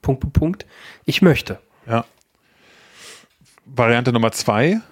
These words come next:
Speaker 2: „Soweit ich verstehe, Punkt, Punkt, Punkt. Für mich fühlt es sich an wie, Punkt, Punkt, Punkt, oder ich spüre doch das, Punkt, Punkt, Punkt.“ Variante Nummer drei, „Ich höre da bei dir heraus, Punkt, Punkt, Punkt.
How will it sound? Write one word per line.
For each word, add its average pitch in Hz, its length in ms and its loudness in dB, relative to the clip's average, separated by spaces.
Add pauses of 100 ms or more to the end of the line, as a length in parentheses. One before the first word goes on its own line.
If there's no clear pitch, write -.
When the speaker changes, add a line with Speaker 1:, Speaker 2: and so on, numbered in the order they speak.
(380)
Speaker 2:
„Soweit 117 380 0
ich - 80 -6
verstehe, 131 680 2
Punkt, 165 180 0
Punkt, 170 160 0
Punkt. 196 380 -2 (540)
Für - 220 0
mich 147 260 0
fühlt 156 260 2
es 135 100 -2
sich 123 220 0
an 147 200 0
wie, 151 260 0
Punkt, 160 260 -4
Punkt, 160 160 -4
Punkt, 185 360 -2
oder 147 260 -2 (160)
ich - 280 -2
spüre 160 460 2
doch 135 420 2 (140)
das, 127 340 0
Punkt, 110 220 -6
Punkt, 101 160 -2
Punkt.“ 160 380 -2 (720)
Variante 117 340 0
Nummer 123 180 2
drei, 120 420 2 (640)
„Ich - 260 -4
höre 190 320 4
da 165 180 4
bei 156 160 2
dir 143 260 0
heraus, 104 600 -2
Punkt, 143 240 -6
Punkt, 143 160 -2
Punkt. 175 380 -2